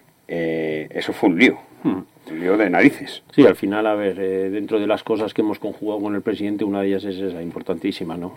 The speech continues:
Speaker 2: Eh, le he dicho que la discreción tiene que ser absoluta en este trabajo. Es verdad que yo voy directamente a él, más allá que, joder, pues, eh, la gente que trabaja conmigo en el día a día, Antonio Acosta y la gente que trabaja,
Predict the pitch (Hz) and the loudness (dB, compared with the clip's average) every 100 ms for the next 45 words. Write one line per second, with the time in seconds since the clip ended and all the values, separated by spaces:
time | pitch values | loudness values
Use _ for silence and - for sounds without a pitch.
0 | 104 87 85 82 82 82 82 80 82 80 | -12 -12 -12 -14 -14 -16 -16 -14 -10 -10
1 | 85 - 87 90 87 85 - 90 - 95 | -8 -6 -4 -4 -6 -8 -10 -12 -8 -8
2 | 87 92 90 87 - 95 90 87 - 90 | -4 -6 -6 -8 -8 -8 -8 -8 -10 -10
3 | 90 87 87 87 92 87 92 101 - 117 | -8 -10 -10 -10 -8 -4 -2 0 2 2
4 | 113 - - - _ 90 - 90 87 87 | 2 -6 -20 -20 _ -14 -6 -4 -2 -4
5 | 92 92 90 92 90 87 90 90 - 87 | -2 0 2 2 0 -2 -2 -2 -2 0
6 | 90 85 90 92 78 - - 80 85 - | 0 0 0 0 -2 -14 -14 -10 -8 -6
7 | 87 90 85 85 87 87 - 87 90 - | -4 -4 -4 -6 -6 -8 -8 -8 -8 -10
8 | 80 92 82 - - 85 85 85 85 82 | -12 -10 -12 -16 -16 -14 -14 -12 -12 -10
9 | 92 90 90 87 90 87 - 90 92 92 | -8 -4 -4 -4 -4 -4 -4 -6 -6 -6
10 | 90 87 90 87 101 95 90 87 98 95 | -6 -4 -4 -2 0 2 0 -2 -2 -2
11 | 87 87 - 90 87 90 90 98 98 92 | -4 -6 -6 -8 -6 -4 -4 -6 -6 -6
12 | 95 95 - 104 | -4 -4 -4 -6